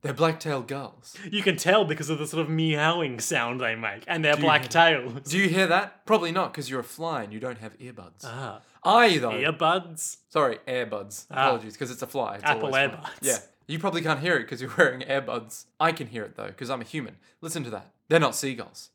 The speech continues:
Speaker 1: They're black-tailed.
Speaker 2: Oh.
Speaker 1: Yeah.
Speaker 2: And throughout this whole, like, perplexing <laughs> rant, we're getting these cutaways to what looks like a hole in the side of a ship with water rushing through it. Black border, and then in the center, like, a blue hole with sunlight.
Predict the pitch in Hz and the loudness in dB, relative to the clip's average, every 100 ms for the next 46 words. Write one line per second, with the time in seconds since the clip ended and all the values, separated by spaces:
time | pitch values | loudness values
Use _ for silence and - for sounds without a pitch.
0 | _ - 120 120 - 113 98 - _ - | _ -10 -6 -8 -10 -14 -14 -18 _ -6
1 | 123 147 156 156 151 143 135 123 107 107 | 0 4 4 4 4 2 2 -2 -6 -10
2 | _ _ - - 196 214 196 196 165 160 | _ _ -6 0 6 10 10 8 -4 0
3 | 160 151 135 127 - - _ - 160 160 | 2 2 0 -2 -8 -20 _ -2 0 4
4 | 165 160 - 160 143 139 - - - 160 | 4 4 2 2 2 2 -4 -14 0 4
5 | - 143 135 190 - - - - 180 180 | 8 6 6 0 -4 -8 -14 -2 2 2
6 | 180 170 160 156 156 156 151 151 147 156 | 2 -2 2 6 6 8 6 4 2 0
7 | 135 139 139 - 139 135 - 139 127 131 | 0 -2 -4 -4 0 0 2 0 0 -2
8 | 127 127 135 123 123 120 - 131 - 151 | -4 0 0 0 -2 -2 0 -2 -2 -6
9 | 120 131 127 120 117 113 113 113 120 113 | -2 0 0 -2 -4 -6 -8 -8 -10 -10
10 | - - - - - 165 143 - _ - | -14 -20 -20 -18 0 2 2 -2 _ 0
11 | 147 135 127 113 127 135 127 123 127 - | 2 2 0 -2 -2 -2 -2 -2 -2 -2
12 | 127 117 120 135 - 127 120 110 113 113 | -2 -2 -2 -4 -2 0 0 0 -4 -2
13 | 117 117 127 113 107 123 | -6 -4 -4 -4 -8 -10